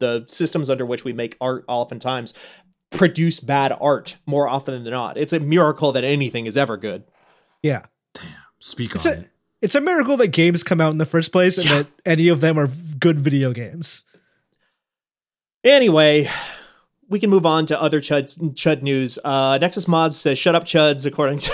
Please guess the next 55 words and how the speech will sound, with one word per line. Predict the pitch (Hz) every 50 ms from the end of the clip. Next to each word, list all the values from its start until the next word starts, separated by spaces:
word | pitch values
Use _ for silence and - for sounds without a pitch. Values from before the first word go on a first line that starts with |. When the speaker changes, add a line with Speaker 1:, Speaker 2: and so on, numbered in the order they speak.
| -
Speaker 1:
<laughs> | -
this | 214 170 - - -
article | 190 185 202 196 175 - - - 220
Speaker 3:
Oh, | 226 208 123 127
Speaker 1:
we | 127 196
Speaker 3:
yeah. | 208
Speaker 1:
got | - 190 165 131 -
here. | - 180 170 - -
Speaker 3:
<laughs> | 208 175 - - - - 165
Speaker 2:
Yeah. | 151 143 135 113 85 95 - - _ _ _ _ _ -
Speaker 1:
Uh, | 135 135 135 135 131 135
Speaker 2:
And | 139 165
Speaker 1:
which | 185 -
is | -
cool. | - - 381 277 180 143 - -
This | 233 226
is | 247
one, | 233 202 175 165
Speaker 2:
yeah. | 240 226
Speaker 1:
this | - 240 -
one's | 160 135
fun. | - 117 123 143 - _ _ _ _ _ _ _ _
Speaker 2:
The | - 247
long | 240 262 254 247
and | 233 220
short | - 240 226 202
of | 202 190
it | 202 202
is | 196 190 190 180 147
that, | - 180 175 175 -
like, | 180 160 156 151 - - - _ _ - - - _ - _ _ _ _
re-, | 302 240 233 330 - -
remember | 294 294 392 381 349 302
when | 269 254
there | 240 233
was, | 226 226 -
like, | 208 180 -
pride | - - - 185 175 180 185 175 175
flag? | - 190 185 185 185 185 190 190 226
There | 220 208
was, | 226 277
like, | 262 190
one | 185 160 147 165 175 190 208
or | 202
two | 185 - - 190 180
pride | 180 - 175 160 160
flags | 143 170 160 151 -
in | 165
Spider-Man | 156 - - 156 147 156 156 160 160 160 156 156
on | 170 147 170 147 139
P | - 175
S | 160 156 -
four? | - 147 143 151 170 208 214 - _ _ _ _ _ _ _ _ _ _ _ _ _ _ _ _ _ -
And, | 185 180
like, | 180 170 170 165 151 - - -